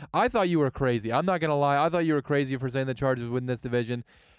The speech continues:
And listen, you, so far through five weeks, and I even had some friends who are like, "Your cousin's insane. Your, you know, your co-host is insane for putting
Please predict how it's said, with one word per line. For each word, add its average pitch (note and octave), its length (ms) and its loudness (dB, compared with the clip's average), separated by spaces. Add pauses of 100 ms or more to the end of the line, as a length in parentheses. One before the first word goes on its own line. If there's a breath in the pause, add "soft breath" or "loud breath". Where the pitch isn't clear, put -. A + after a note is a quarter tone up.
And C3+ 140 -2
listen, D#3 360 -2
you, D3 520 2
so F3+ 200 0
far G3 440 0
through F3 220 0
five F3+ 320 0
weeks, F3+ 420 -2 (300 soft breath)
and C#3 140 0
I E3 120 2
even G#3 160 2
had G3+ 120 0
some F3+ 140 -2
friends F3 260 0
who D#3 60 2
are - 20 2
like, B2 220 0
"Your D#3+ 140 2
cousin's C#3+ 420 -2
insane. A2 540 -8 (100)
Your, D3 240 0
you D3 200 -2
know, C#3 100 2
your C#3+ 180 2
co-host D3+ 440 0
is B2 140 2
insane A#2+ 640 -2
for B2 120 -4
putting A2+ 460 -2